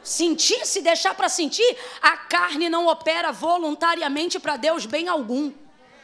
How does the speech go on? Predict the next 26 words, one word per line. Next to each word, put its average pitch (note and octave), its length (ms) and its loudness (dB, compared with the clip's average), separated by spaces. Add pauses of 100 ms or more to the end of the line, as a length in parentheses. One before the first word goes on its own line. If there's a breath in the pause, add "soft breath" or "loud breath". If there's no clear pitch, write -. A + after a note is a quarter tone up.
(640)
Voluntariamente E4+ 760 2
você D#4+ 120 -2
acha D#4+ 200 0
que D#4 80 -6
a C#4+ 60 -2
carne D#4 240 2
queria D4+ 260 0
tá C#4 120 2
aqui? F#4 180 -4
Queria F#4+ 300 -2
nada, E4 240 0
queria E4 200 -4
tá E4 120 -6
no D#4 80 -6
sofá, E4 340 0
de - 80 -8
perna C#4+ 240 -2
pro D4+ 160 -4
alto, C#4+ 220 0
descansando C#4+ 400 -6
as A3 80 -6
varizes, C4+ 280 0
comendo C4+ 280 -2
pipoca, C#4+ 480 4
vendo C#4+ 180 2
Netflix. C#4 680 2